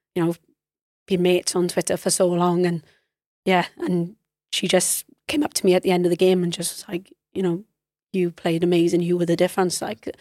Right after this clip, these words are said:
so again, like, for me, like, I was already confident in my ability and I knew I had something.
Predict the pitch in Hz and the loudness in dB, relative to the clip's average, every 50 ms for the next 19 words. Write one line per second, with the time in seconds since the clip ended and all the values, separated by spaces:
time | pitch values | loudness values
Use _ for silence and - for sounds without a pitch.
0 | _ _ _ _ - - 214 196 - 233 226 214 202 196 190 - - 220 208 214 | _ _ _ _ 4 6 6 6 6 6 6 6 6 4 4 2 2 2 4 4
1 | 214 220 214 208 185 - 185 185 196 196 185 196 190 180 170 - - 196 190 170 | 4 6 6 4 4 4 4 6 6 6 6 6 6 6 4 4 2 2 2 2
2 | 202 196 202 196 190 208 196 196 185 185 180 190 190 185 190 185 214 196 196 175 | 2 2 4 4 4 4 4 4 4 4 4 4 4 4 4 2 2 0 0 2
3 | 180 180 185 185 180 180 180 180 170 - _ _ _ _ _ _ _ _ _ _ | 2 0 2 2 4 4 4 2 0 -2 _ _ _ _ _ _ _ _ _ _
4 | _ _ _ _ - 185 190 180 - 190 180 185 180 - - 180 175 160 - - | _ _ _ _ -2 0 0 0 0 0 0 0 0 -2 -2 -2 -4 -4 -2 -2
5 | 185 175 202 214 220 226 - | 0 0 0 0 -2 -6 -8